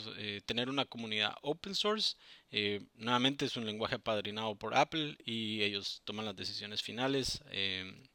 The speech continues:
de hecho, el proyecto difiere entre su versión open source y su versión,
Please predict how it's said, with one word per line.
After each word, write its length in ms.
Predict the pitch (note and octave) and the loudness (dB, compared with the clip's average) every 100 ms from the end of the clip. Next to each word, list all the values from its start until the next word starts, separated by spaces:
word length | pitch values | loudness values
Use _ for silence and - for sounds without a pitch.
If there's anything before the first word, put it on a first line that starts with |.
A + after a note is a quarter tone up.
| - - - | -20 -16 4
de 140 | A#2 | 6
hecho, 180 | A#2 C#3 | 6 2
el 80 | A#2 | 2
proyecto 460 | A#2+ A2 A#2 C3+ | 0 2 2 0
difiere 560 | A#2 G2 - C#3+ D3+ C3 | -4 -6 2 4 6 4
entre 300 | A#2+ - G#2+ | 0 0 0
su 140 | A#2+ | 0
versión 340 | G#2 - A2 A2+ | -2 -2 -2 -4
open 260 | A#2 A2 | -6 -4
source 340 | - G#2+ - A2 | -4 -2 -4 -2
y 100 | G2+ | -4
su 200 | - G2 | -4 -6
versión, 480 | G2+ - G2 G2+ | -6 -2 -2 -4